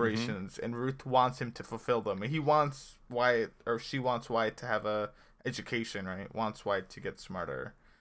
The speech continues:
Speaker 2: So
Speaker 1: Yes.
Speaker 2: I, I think I, I like it 'cause it, it, yeah, it, instead of the Langmores being this, like, this mean group of hillbillies slash rednecks, they're, you know, there's more to them. They're, there's more of a
Speaker 1: Mm.
Speaker 2: facet.
Speaker 1: Yes.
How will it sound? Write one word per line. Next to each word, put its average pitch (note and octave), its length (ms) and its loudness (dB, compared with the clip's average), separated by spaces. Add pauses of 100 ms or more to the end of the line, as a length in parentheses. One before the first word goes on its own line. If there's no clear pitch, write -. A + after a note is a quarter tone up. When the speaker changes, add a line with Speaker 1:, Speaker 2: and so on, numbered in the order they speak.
(340)
Speaker 2:
So G#2 240 4
Speaker 1:
Yes. - 480 6
Speaker 2:
I, E3 140 10
I E3+ 140 10
think F#3 180 6
I, D3 200 12
I D3+ 260 12
like G3 220 10
it - 60 -12
'cause D#3 140 -6
it, - 140 -4
it, A2+ 220 -4 (260)
yeah, G3+ 280 0
it, A2 140 -6 (380)
instead F3 220 8
of E3 100 8
the D#3 120 10
Langmores C#3 400 2
being B2 220 -4
this, G#2+ 160 -8
like, G2+ 280 0 (280)
this A2 200 -10
mean A#2 400 -2
group A2+ 300 -6
of A2 300 -4 (420)
hillbillies G#2+ 540 2
slash G2+ 300 -4
rednecks, G#2 600 -2
they're, G2 300 0 (640)
you F#2 60 -10
know, E2+ 340 -8
there's C3+ 180 -2
more E3 160 8
to D3+ 80 8
them. A2+ 240 -2 (100)
They're, A#2 240 0 (160)
there's A#2+ 420 -8
more A#2 160 2
of A2+ 60 2
a A2 60 2
Speaker 1:
Mm. G#2 60 -2
Speaker 2:
facet. - 440 -4 (800)
Speaker 1:
Yes. - 440 2